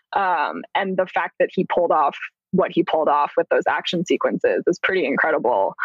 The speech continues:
Um, and then a big part of the budget obviously went into all of the C G I with the, with the wildfire, which still looks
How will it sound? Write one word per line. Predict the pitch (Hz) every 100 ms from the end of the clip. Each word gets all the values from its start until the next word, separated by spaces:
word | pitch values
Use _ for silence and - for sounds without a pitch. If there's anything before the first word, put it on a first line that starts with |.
| - - -
Um, | 185 185 160 113 -
and | 208 196
then | 190
a | 185 175 _ _
big | 202 180
part | 180 175
of |
the | 170
budget | 165 170 165
obviously | 147 185 180
went | 165 151
into | 151 165
all | - 117 139
of | -
the | -
C | -
G | 180 -
I | 139
with | 127 -
the, | 156 139 117 87 - - - - - -
with | 208
the | 190
wildfire, | 165 160 175 185 135 135
which | 147 -
still | - 254
looks | 233 220 - -